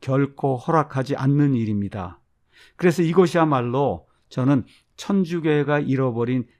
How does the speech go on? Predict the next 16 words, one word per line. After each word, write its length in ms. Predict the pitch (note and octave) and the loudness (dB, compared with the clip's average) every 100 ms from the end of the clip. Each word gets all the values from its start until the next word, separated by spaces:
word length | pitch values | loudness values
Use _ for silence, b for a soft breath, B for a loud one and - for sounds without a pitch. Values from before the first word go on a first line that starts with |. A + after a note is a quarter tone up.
| _ | _
영광스러운 880 | B2 C#3 D#3 D#3 D#3 D3 D3 C3+ C3+ | 0 2 4 4 2 2 0 0 0
진리라고 540 | - A#2+ A2+ A2+ A2 A2 | -2 -4 -4 -4 -6 -6
생각합니다. 840 | - A2 - G2 F#2+ F#2+ F2+ F2 _ _ _ _ _ _ _ _ _ _ _ - | -8 -8 -6 -8 -6 -8 -12 -14 _ _ _ _ _ _ _ _ _ _ _ -4
이제 180 | D3+ | 0
저는 220 | D3+ D#3 D3+ | 2 2 2
여러분에게 480 | C3+ C3+ C#3+ C#3 | 2 2 0 0
한번 340 | B2+ B2+ B2+ G#2 | -2 -2 -4 -4
묻고 280 | A#2+ - B2 | -8 -6 -8
싶습니다. 760 | - - A2 G2+ F#2+ F2+ F2+ _ _ _ _ b b b b - | -8 -12 -8 -8 -8 -10 -12 _ _ _ _ b b b b -4
예수 420 | C#3+ D#3 D3+ D#3+ | 2 2 0 -2
그리스도의 540 | D3+ C#3 - D3 D3 | -2 -4 -4 0 0
전가 560 | D3 B2+ C#3+ D#3 D3+ D3 | 0 -2 0 0 0 -2
행위로 500 | C3+ F3+ G3+ F3+ E3 | -2 -2 0 0 0
인해 520 | C3 A2+ A2 A2 E2 _ _ _ _ _ _ _ | 0 -2 -6 -8 -12 _ _ _ _ _ _ _
여러분의 520 | B2 C3+ D3+ D#3+ D#3+ | 0 4 4 4 2
계좌에 800 | D3+ C3+ D3 D3 C3 C3 C3 D#2 | 2 0 0 0 -2 -2 -6 -8